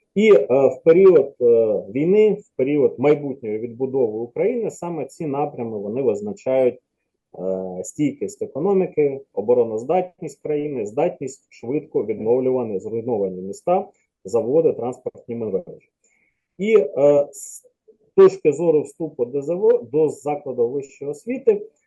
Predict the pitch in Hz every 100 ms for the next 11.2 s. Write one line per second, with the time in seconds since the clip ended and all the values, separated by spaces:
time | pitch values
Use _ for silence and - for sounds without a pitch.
0 | _ - 110 113 - 220 165 135 - 139
1 | 127 - - 127 110 101 - 104 113 120
2 | 120 107 92 87 - 87 80 _ 90 92
3 | 95 95 95 113 127 117 113 - 104 -
4 | 95 113 98 - - 98 104 110 95 -
5 | _ _ _ _ _ _ _ 107 131 117
6 | 117 117 - 104 - 220 - - - -
7 | - - - - - - 220 240 196 -
8 | 180 185 160 151 - 143 _ _ _ _
9 | _ 104 120 120 - - 208 143 135 143
10 | 127 151 - 147 147 - 151 156 - 175
11 | 170 185